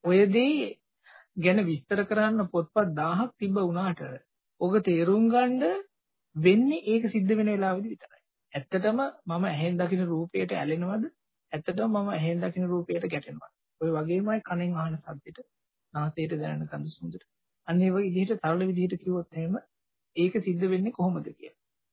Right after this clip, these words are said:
එතකොට සක්කාය දිට්ඨිය කියන එක තමන් තුළ මේ ආත්ම සංඥාව කියන එක තියෙනවද නැද්ද කියන එක අපිමයි තේරුම් ගන්න පටන් ගත යුත්තේ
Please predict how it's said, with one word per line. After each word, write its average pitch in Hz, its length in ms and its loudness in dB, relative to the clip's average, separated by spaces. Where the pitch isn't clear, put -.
එතකොට 202 260 6
සක්කාය 185 360 6
දිට්ඨිය 220 280 4
කියන 233 220 6
එක 226 100 4
තමන් 190 340 4
තුළ 214 200 2
මේ 202 140 0
ආත්ම 175 280 2
සංඥාව 214 500 2
කියන 226 240 4
එක 226 160 2
තියෙනවද 196 480 2
නැද්ද 170 300 0
කියන 233 260 2
එක 196 140 -2
අපිමයි 226 480 4
තේරුම් 202 340 2
ගන්න 185 220 0
පටන් 180 280 -4
ගත 180 200 -2
යුත්තේ 175 380 -2